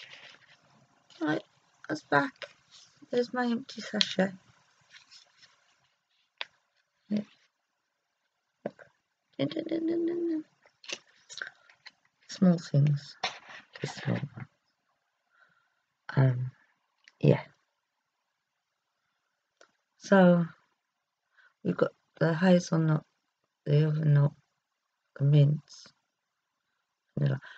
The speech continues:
So that's five different flavours we've got so far by day six. So,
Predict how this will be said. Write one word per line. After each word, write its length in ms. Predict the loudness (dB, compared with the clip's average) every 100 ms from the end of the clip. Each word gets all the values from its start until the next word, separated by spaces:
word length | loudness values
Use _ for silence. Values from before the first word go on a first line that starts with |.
| -8
So 120 | -4
that's 160 | -4 -6
five 560 | -4 6 8 8 4
different 400 | 0 -2 -2 -8
flavours 540 | -2 -2 -2 -6 -20 -10
we've 120 | -10
got 260 | -8 -10 -8
so 240 | -6 -6 -4 0
far 200 | 0 -2 _ _ _ _ _ _ -20 -20 _ _ _ _ _ _ _ _ -2
by 120 | -2
day 180 | -2 -6
six. 520 | -8 -10 -10 -12 -18 _ _ _ _
So, 540 | -12 -2 0 2 -2